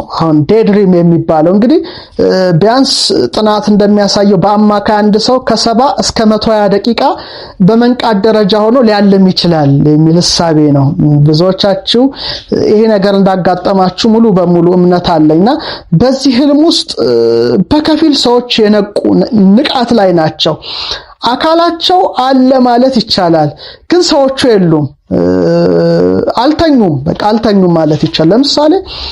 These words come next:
«እንደምን ዋልክ ገሌ» ሲባል የለም ሰውየው፣ አካሉ እኮ አለ ያል። ግን ይሄ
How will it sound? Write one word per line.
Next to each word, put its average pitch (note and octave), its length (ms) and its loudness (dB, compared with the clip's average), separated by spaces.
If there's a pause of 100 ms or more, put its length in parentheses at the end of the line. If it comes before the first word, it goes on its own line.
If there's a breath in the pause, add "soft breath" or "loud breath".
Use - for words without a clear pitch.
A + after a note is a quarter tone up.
(200 loud breath)
«እንደምን C4+ 380 2
ዋልክ D4 280 0
ገሌ» C4 300 2
ሲባል C#4 400 0
የለም C4+ 360 2
ሰውየው፣ D#3 420 0 (260)
አካሉ D4 320 0
እኮ E4 180 0
አለ G3 300 2
ያል። D#3 220 0 (720 loud breath)
ግን D4+ 300 2 (540)
ይሄ C4 180 2